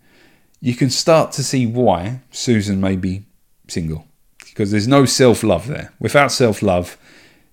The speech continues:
what can you expect? And the thing she should be telling herself is, "I'm a catch that somebody would be lucky to have," rather than being unbearable to be around that no one understands. "I'm a catch that someone would be lucky to have.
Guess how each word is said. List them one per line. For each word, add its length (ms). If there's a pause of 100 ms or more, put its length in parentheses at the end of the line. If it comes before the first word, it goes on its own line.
(420)
what 320
can 120
you 100
expect? 580 (160)
And 420 (800)
the 80
thing 220
she 200
should 260
be 100
telling 260
herself 380
is, 100
"I'm 160
a 60
catch 760
that 160
somebody 400
would 200
be 100
lucky 380
to 140
have," 520 (1000)
rather 300
than 140
being 220
unbearable 500
to 120
be 160
around 260
that 100
no 120
one 140
understands. 640 (180)
"I'm 160
a 60
catch 360
that 140
someone 480 (360)
would 120
be 100
lucky 300
to 120
have. 420